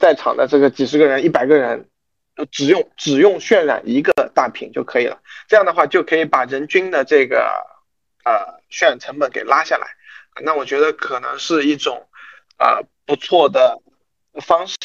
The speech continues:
啊。那这，这种方式其实我们自己也在探索，看看是不是能跑得下来啊。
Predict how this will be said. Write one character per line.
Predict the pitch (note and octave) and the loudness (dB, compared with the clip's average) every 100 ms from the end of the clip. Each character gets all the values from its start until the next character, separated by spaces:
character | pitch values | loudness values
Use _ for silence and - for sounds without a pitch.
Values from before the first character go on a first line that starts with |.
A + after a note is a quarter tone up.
| F#3 - _ | -4 -4 _
啊。 | C3 | 0
那 | D3 | 0
这， | F#3+ F3 | 0 2
这 | A3+ | 2
种 | D#3+ | 2
方 | F#3 F#3 | 2 2
式 | G3 | 2
其 | D3 D3+ | -2 2
实 | E3+ | 4
我 | C3+ | 4
们 | C3+ | 2
自 | F3 D3 | -2 2
己 | |
也 | D3 - | 4 4
在 | C3+ | 0
探 | - G3+ | 2 0
索， | - - _ _ _ | 0 -8 _ _ _
看 | - D3+ | 0 2
看 | C#3+ | 2
是 | - | 2
不 | C#3+ | 2
是 | C3 D3 C3+ | 4 4 4
能 | C3 C3 C3 C#3+ - | 2 0 0 -12 -4
跑 | C#3+ - | 0 0
得 | - | 0
下 | D3 | 0
来 | B2 - - _ _ _ _ | 0 -2 -8 _ _ _ _
啊。 | A2 | -10